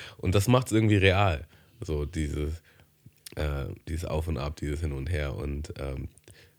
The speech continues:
dass sich die Menschen halt nicht nach einer Linie, nach einem Charakterzug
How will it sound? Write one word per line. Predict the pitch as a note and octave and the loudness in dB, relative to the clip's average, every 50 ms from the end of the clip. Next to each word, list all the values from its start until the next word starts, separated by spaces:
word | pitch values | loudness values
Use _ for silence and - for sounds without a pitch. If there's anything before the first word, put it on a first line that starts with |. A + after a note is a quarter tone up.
| _ _ _ _ _ _ - - - - _ _ _ _ _ _ _ _ _ - - - | _ _ _ _ _ _ -20 -20 -20 -20 _ _ _ _ _ _ _ _ _ -20 -14 -6
dass | - E2+ D#2+ - | -4 -2 -2 -2
sich | - D#2+ - | -4 -6 -2
die | - F#2 | 0 2
Menschen | E2+ F2 F2 F2+ F2 E2+ F#2 F2 | 4 6 6 6 4 4 2 2
halt | E2+ D#2+ D#2+ D#2 | 4 4 4 4
nicht | F2 E2+ E2 D#2+ - - - - - - | 4 2 2 0 -2 -10 -20 -20 -16 -4
nach | - F2+ E2 - - - | 0 2 2 2 2 4
einer | F#2+ F#2 F2+ E2+ E2 E2 D2+ D#2 - _ _ _ _ _ _ _ | 6 6 6 6 6 4 2 2 -2 _ _ _ _ _ _ _
Linie, | - F2+ F2+ F2+ G2 F#2+ F#2+ F2+ E2+ E2+ | 0 2 4 6 6 6 6 6 6 6
nach | D#2+ D#2+ D#2+ | 4 4 2
einem | E2+ D#2+ D#2 | 0 0 -2
Charakterzug | D2+ - D#2+ E2 E2 D#2+ - - D#2+ D2+ - - - D2+ - - | -2 -2 0 0 -2 -2 -2 -2 -4 -4 -4 -4 -8 -8 -8 -10